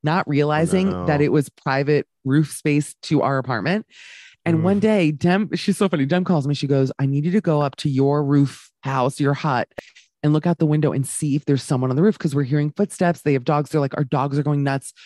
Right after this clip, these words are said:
Speaker 1: Go check." So I went upstairs, but my heart was, like, <laughs> racing. You have to understand,
Speaker 2: <laughs>
Speaker 1: during covid, nothing happened. We had nothing going on. So any form of excitement was ten times more exciting because it was just what is going on.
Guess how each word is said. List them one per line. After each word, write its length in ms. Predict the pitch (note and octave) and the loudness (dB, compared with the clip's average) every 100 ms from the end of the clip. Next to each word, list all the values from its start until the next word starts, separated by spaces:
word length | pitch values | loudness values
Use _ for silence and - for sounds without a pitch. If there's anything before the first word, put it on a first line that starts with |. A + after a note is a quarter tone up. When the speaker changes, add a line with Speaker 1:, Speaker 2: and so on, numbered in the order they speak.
| - _ _ _ | -20 _ _ _
Speaker 1:
Go 120 | D3 C#3 | -2 0
check." 360 | C4 A#3+ - - _ _ _ _ - _ _ | 0 -2 -4 -18 _ _ _ _ -20 _ _
So 160 | - E3 | -4 0
I 40 | |
went 160 | D#3+ F#3 | 2 0
upstairs, 640 | - - A#3 D3 B2 - - | -2 0 2 2 0 -2 -2
but 180 | D#3+ D#3 | -2 0
my 100 | F3+ | 0
heart 380 | - D#3+ F#3+ - | 0 -2 -2 -4
was, 160 | C#4 | -4
like, 300 | E3 C#3 - - _ - | -2 -2 -4 -16 _ -4
<laughs> 100 | - | 0
racing. 500 | F4 D#4+ A#4 - - D5+ D5+ - _ _ _ _ - - G4+ | 2 2 -2 -6 -6 -6 -6 -20 _ _ _ _ 0 0 0
You 180 | E4+ G#4+ | 2 2
have 80 | E4+ | 2
to 40 | |
understand, 520 | E4 D#4 - A#3+ E3 - - | 2 2 2 0 0 -6 -12
Speaker 2:
<laughs> 140 | - | -2
Speaker 1:
during 300 | B3+ D4+ F#4 | 2 4 2
covid, 440 | A#3+ A#3+ A3 C4+ - - | 4 4 4 2 0 0
nothing 320 | G3+ A#3+ G#3 | 2 2 2
happened. 420 | G3 E3+ - G2 - | 2 2 -2 -6 -4
We 160 | G#3+ C4 | 2 2
had 220 | B3+ G3+ | 2 0
nothing 400 | G3 C4 - G3+ | 2 2 2 2
going 240 | F3 E3+ F#3 | 4 2 2
on. 180 | D#3 F#3 | 0 0
So 220 | G#3+ F#3+ - | 0 0 0
any 360 | C#4+ F4 F#4 D4 | 0 2 2 0
form 340 | - C4 C4+ | 0 0 2
of 120 | B3 F#3+ | 2 0
excitement 600 | E3+ G#3 F#3+ C#3 C3 - - - - | 0 0 0 0 -2 -4 -18 -6 2
was 220 | G#3 - | 2 2
ten 240 | - C4+ D4+ | -4 -2 -2
times 460 | - A#3+ E4 G3+ | -2 0 2 2
more 200 | G3 F#3+ F3+ | 2 0 0
exciting 480 | - G3 F3 D3 | 0 0 0 0
because 300 | C#3+ D3 D#3 | -2 0 0
it 80 | C#3 | 2
was 180 | D3 C3+ | 2 0
just 300 | F3 D#3 - | -2 -4 -4
what 220 | D3 D#3+ | 0 0
is 80 | D3 | 0
going 180 | D3+ F3+ | -2 0
on. 160 | G3+ | 0